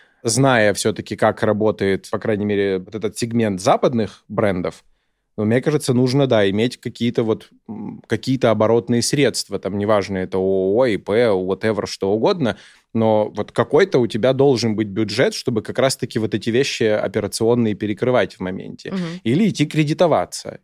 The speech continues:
Speaker 1: И как бы, и это, кстати, тоже файн. Ты можешь пойти прокредитоваться там в банке,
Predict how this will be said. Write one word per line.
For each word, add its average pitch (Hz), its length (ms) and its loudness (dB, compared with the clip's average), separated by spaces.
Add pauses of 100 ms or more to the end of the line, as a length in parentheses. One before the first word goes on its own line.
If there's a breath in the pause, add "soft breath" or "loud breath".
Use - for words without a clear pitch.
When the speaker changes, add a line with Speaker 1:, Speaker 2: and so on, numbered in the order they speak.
Speaker 1:
И 113 80 -8
как 110 200 -2
бы, 113 200 2
и 139 60 0
это, 127 260 4
кстати, - 300 -2
тоже 131 280 2
файн. 117 460 0
Ты 131 120 -2
можешь 123 320 2
пойти 131 540 0 (380 soft breath)
прокредитоваться 117 1120 2
там 92 200 -2
в 104 100 -14
банке, 95 520 -2